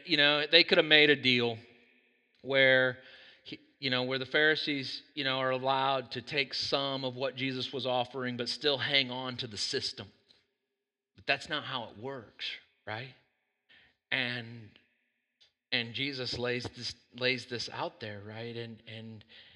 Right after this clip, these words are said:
and it causes this intense conflict that we see here in this passage.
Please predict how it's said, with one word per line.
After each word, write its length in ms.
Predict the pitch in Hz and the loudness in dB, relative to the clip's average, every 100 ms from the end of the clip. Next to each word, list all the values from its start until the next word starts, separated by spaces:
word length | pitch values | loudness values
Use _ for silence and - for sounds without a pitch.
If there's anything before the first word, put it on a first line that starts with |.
| _ - | _ -14
and 140 | 117 | -12
it 100 | 110 | -12
causes 460 | - 120 127 110 101 | -8 -6 -6 -8 -10
this 240 | 113 104 | -10 -10
intense 380 | 110 104 127 113 | -10 -10 -12 -12
conflict 500 | - 120 127 107 98 | -12 -12 -12 -14 -12
that 120 | 113 | -14
we 80 | 101 | -12
see 260 | - 123 113 | -12 -10 -10
here 280 | 107 104 104 _ - | -12 -12 -16 _ -20
in 160 | 104 | -18
this 180 | 104 101 - | -14 -14 -14
passage. 640 | 113 113 - 101 95 - | -12 -12 -12 -14 -14 -18